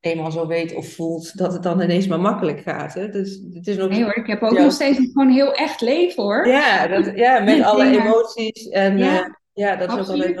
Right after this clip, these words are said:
Speaker 1: wat ik aangeef met mensen waar ik mee werk. Van, hè, ook, ik zeg altijd, "Ja, ik ben de tool, zeg maar, die je kan inzetten en ik spiegel en ik ga zeker niet zeggen wat je moet doen." Dat is aan jou, hè, dat, daar geef ik je de tools voor hoe je dat voor jezelf vanuit voelend weten gaat ontdekken.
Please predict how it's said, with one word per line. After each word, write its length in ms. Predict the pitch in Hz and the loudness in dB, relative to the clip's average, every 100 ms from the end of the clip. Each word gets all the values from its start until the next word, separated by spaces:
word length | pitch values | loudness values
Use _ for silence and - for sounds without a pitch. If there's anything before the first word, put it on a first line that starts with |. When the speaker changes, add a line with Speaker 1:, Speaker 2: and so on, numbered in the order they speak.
| 185 | -10
Speaker 1:
wat 20 | |
ik 180 | 185 _ _ | -14 _ _
aangeef 460 | - 190 190 190 185 | -10 -6 -4 -4 -6
met 140 | 185 | -6
mensen 260 | 185 185 185 | -4 -6 -6
waar 100 | 180 | -8
ik 140 | - | -6
mee 240 | 240 190 156 | -4 -4 -4
werk. 360 | 156 151 185 | -4 -6 -10
Van, 460 | - 185 180 180 - | -12 -10 -10 -14 -16
hè, 240 | - 202 - | -6 -4 -2
ook, 260 | 185 185 | -4 -6
ik 280 | - - 175 | -12 -10 -6
zeg 140 | 190 180 | -4 -2
altijd, 240 | 170 175 | -2 -4
"Ja, 80 | 175 | -4
ik 160 | 190 | -2
ben 320 | 180 170 170 160 | -2 -4 -6 -6
de 160 | 185 | -8
tool, 300 | 185 208 190 | -6 -4 -4
zeg 220 | 175 175 | -4 -4
maar, 220 | 180 175 175 | -4 -4 -4
die 100 | 185 | -4
je 60 | |
kan 160 | 180 165 | -4 -4
inzetten 460 | 190 190 165 165 | -2 -2 -4 -6
en 60 | 170 | -8
ik 120 | 175 | -10
spiegel 400 | - 202 190 - | -8 -6 -4 -4
en 100 | 175 | -6
ik 100 | 175 | -6
ga 100 | 175 | -8
zeker 300 | 175 185 190 | -6 -4 -2
niet 160 | 196 190 | -2 -2
zeggen 260 | 190 - 170 | -4 -8 -10
wat 180 | 170 | -12
je 100 | 175 | -10
moet 160 | 170 175 | -10 -6
doen." 340 | 202 165 226 | -4 -2 -4
Dat 180 | 285 180 | -8 -10
is 160 | 170 170 | -10 -8
aan 120 | 170 | -4
jou, 300 | 175 175 170 | -2 0 -2
hè, 80 | 196 | -2
dat, 260 | 151 - | -4 -6
daar 120 | - 156 | -8 -8
geef 180 | 160 | -8
ik 80 | 165 | -8
je 60 | 170 | -10
de 100 | 160 | -10
tools 240 | 180 165 | -10 -12
voor 100 | 165 | -10
hoe 80 | 160 | -8
je 60 | 165 | -8
dat 280 | 160 160 _ | -8 -12 _
voor 100 | 170 | -10
jezelf 340 | 160 165 151 | -8 -8 -8
vanuit 240 | 165 160 - | -10 -12 -6
voelend 300 | 190 165 160 | -4 -4 -4
weten 320 | 160 160 170 | -6 -6 -10
gaat 240 | 165 156 | -14 -14
ontdekken. 460 | 175 180 196 180 | -10 -8 -8 -10